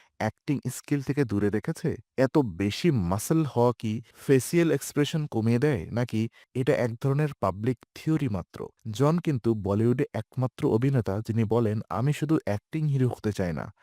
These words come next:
আমি মিনিংফুল সিনেমাও করতে চাই।" কিন্তু দর্শক ও সমালোচকদের চোখে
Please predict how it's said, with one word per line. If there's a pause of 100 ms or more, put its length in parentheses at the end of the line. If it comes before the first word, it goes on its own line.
(140)
আমি
মিনিংফুল
সিনেমাও
করতে
চাই।" (220)
কিন্তু
দর্শক
ও
সমালোচকদের
চোখে